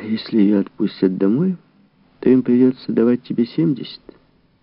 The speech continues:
А это уже настоящие бабки, милая". Беременная мексиканка пожала плечами.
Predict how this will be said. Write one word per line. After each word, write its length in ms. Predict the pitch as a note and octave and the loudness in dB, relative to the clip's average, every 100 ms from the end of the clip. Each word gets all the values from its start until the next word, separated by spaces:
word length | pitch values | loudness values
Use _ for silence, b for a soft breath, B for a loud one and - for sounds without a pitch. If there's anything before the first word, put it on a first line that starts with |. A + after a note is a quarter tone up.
| _ _ _ _ - | _ _ _ _ -14
А 120 | - | -6
это 320 | - A#3+ F#3 | -4 0 2
уже 140 | C3 | 2
настоящие 680 | C3+ D3 - - E2+ - - | 2 0 0 0 -2 -4 -4
бабки, 720 | - - C2 C2 C#2+ - - | -4 -6 -8 -8 -12 -18 -8
милая". 480 | E2 E2 F2 G2 B2 B2+ _ _ _ _ _ _ _ _ _ _ _ _ _ _ _ _ _ _ _ _ _ _ _ | -4 -4 -4 -8 -12 -16 _ _ _ _ _ _ _ _ _ _ _ _ _ _ _ _ _ _ _ _ _ _ _
Беременная 600 | - F#2+ F#2+ F#2+ F2+ F2 E2+ | 0 4 6 6 4 0 0
мексиканка 640 | E2+ - - A#2 C#3+ C#3+ | -2 -4 -4 -2 -2 -2
пожала 320 | - D2+ E2 | -4 -2 -4
плечами. 600 | - F2 - C2+ C2+ - | -4 -8 -8 -12 -12 -16